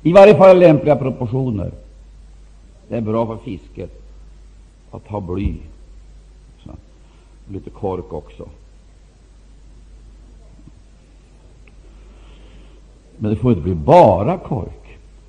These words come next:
Ska vi inte bara bly? Vad jag vill mena, det måste naturligtvis finna alla dimensionerna. Allt. Flexibilitet och rörlighet, fasthet och stabilitet.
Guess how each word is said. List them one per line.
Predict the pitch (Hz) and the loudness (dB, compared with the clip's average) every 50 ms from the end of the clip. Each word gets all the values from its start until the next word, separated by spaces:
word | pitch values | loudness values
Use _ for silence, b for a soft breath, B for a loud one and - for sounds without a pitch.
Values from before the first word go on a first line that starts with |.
| - - - - _ - _ - - - - - - - - - - - - - - - - - - - - - - - - - - - - | -20 -20 -20 -20 _ -20 _ -20 -20 -20 -20 -20 -20 -20 -20 -20 -20 -20 -20 -20 -20 -20 -20 -20 -20 -20 -20 -20 -20 -20 -20 -20 -20 -20 -18
Ska | - - 92 | -14 -10 -6
vi | 95 98 | -4 -4
inte | 95 80 - - - - - | -4 -4 -8 -12 -16 -16 -12
bara | 107 98 95 98 95 95 92 | -10 -8 -6 -4 -4 -6 -6
bly? | 90 92 95 90 90 98 | -6 -6 -6 -6 -6 -8
Vad | 95 92 104 110 | -6 -4 -4 -2
jag | 110 117 | -2 0
vill | 117 117 | 0 2
mena, | 113 123 143 135 113 110 113 110 104 B B B B B B B B B | 2 2 2 2 0 0 0 -2 -4 B B B B B B B B B
det | - 101 | -10 -8
måste | 98 107 147 160 131 104 - - | -4 -4 -4 -4 -6 -8 -12 -14
naturligtvis | 107 120 117 - 117 90 92 - - | -14 -14 -14 -14 -16 -18 -18 -18 -16
finna | 120 120 120 | -14 -14 -14
alla | - - 143 135 113 110 | -12 -12 -12 -10 -10 -10
dimensionerna. | 110 123 120 135 143 147 - 160 175 208 220 220 202 170 - - - - - - - - - - - - - - - | -10 -10 -12 -12 -12 -14 -16 -16 -16 -16 -16 -18 -18 -18 -20 -20 -20 -20 -20 -20 -20 -20 -20 -20 -20 -20 -20 -20 -20
Allt. | - 127 143 135 - - - - - - - - - - - - - - - - - - - - - - - - - _ _ - - | -20 -20 -20 -20 -20 -20 -20 -20 -20 -20 -20 -20 -20 -20 -20 -20 -20 -20 -20 -20 -20 -20 -20 -20 -20 -20 -20 -20 -20 _ _ -20 -18
Flexibilitet | - 135 156 147 - - - 147 139 - 143 156 - - - 110 123 139 147 143 131 143 - - - | -16 -16 -16 -14 -18 -20 -20 -18 -16 -16 -16 -16 -18 -16 -14 -12 -12 -12 -12 -14 -16 -18 -20 -20 -20
och | - - - b b b b b b b b b - | -20 -20 -20 b b b b b b b b b -16
rörlighet, | - 107 117 139 160 160 139 123 110 107 104 101 107 110 101 104 123 151 147 135 131 135 127 - - - - - - - - - - - - - - - - - - - - - | -10 -6 0 0 2 2 0 -2 -4 -6 -6 -8 -8 -8 -8 -8 -8 -10 -12 -14 -16 -18 -20 -20 -20 -20 -20 -20 -20 -20 -20 -20 -10 -6 -4 -4 -4 -6 -12 -18 -18 -20 -16 -12
fasthet | - 160 156 127 - - - - - _ - 95 104 143 147 143 147 147 - - | -10 -8 -8 -10 -12 -18 -20 -20 -20 _ -4 -2 -2 -2 -2 -4 -10 -12 -16 -16
och | 135 | -18
stabilitet. | 127 - 143 135 131 127 143 147 143 - - 127 95 87 - - - | -16 -14 -14 -14 -14 -14 -14 -6 -6 -6 -6 -4 -8 -12 -14 -18 -20